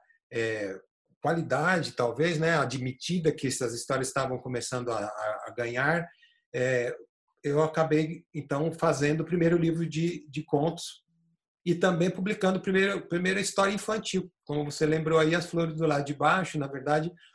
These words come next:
eu, eu tinha escrito o primeiro livro de contos, Hotel Solidão, mas por uma, por uma o-, ocasião, enfim, por uma oportunidade, talvez, do destino,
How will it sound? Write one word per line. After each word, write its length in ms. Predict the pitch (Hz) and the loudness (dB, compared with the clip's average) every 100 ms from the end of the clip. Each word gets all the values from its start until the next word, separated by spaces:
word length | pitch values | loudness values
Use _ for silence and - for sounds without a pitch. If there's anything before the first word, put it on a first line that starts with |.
| _ _ | _ _
eu, 160 | 143 139 - | -4 -4 -2
eu 160 | 160 139 | 2 2
tinha 160 | 180 190 | 2 0
escrito 320 | - 190 214 | 2 0 0
o 60 | |
primeiro 380 | - 185 190 226 | 2 6 6 6
livro 200 | 220 202 | 4 -2
de 120 | 190 | -4
contos, 320 | - 170 170 180 | 0 2 2 0
Hotel 260 | 165 170 | 4 2
Solidão, 500 | 165 180 180 139 131 | 4 2 2 2 2
mas 280 | 127 127 - | 2 -2 -2
por 200 | 147 156 | -2 0
uma, 400 | 226 233 180 135 - - | 0 2 2 0 -8 -10
por 160 | 131 | -4
uma 500 | 160 190 156 117 107 107 - | 0 0 0 -2 -6 -14 -14
o-, 140 | 117 _ _ | -16 _ _
ocasião, 720 | 113 - 117 110 117 147 131 | -8 -4 -4 -2 0 0 0
enfim, 420 | 117 - 143 139 139 | -4 -4 -4 -4 -6
por 120 | 131 | -4
uma 220 | 147 131 - - _ | -4 -4 -10 -20 _
oportunidade, 640 | - 147 143 139 131 139 - | -6 -4 -2 0 0 0 2
talvez, 400 | 139 123 147 147 | 2 4 2 2
do 100 | 135 | -4
destino, 640 | 143 - - 185 170 | -6 -6 0 0 0